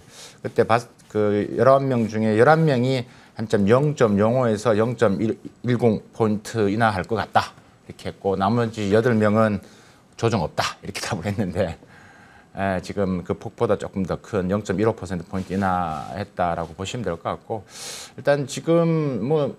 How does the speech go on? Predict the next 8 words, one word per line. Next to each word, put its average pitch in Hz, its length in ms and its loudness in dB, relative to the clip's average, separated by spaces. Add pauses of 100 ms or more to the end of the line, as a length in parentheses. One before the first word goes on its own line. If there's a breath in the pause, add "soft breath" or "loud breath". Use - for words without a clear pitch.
(120)
다 131 180 4
여러분들이 147 520 4
예측하시기 127 420 0
때문에 117 180 -4
상황이 123 260 0
매우 113 200 2
안 85 160 -2
좋다라는 87 1000 -4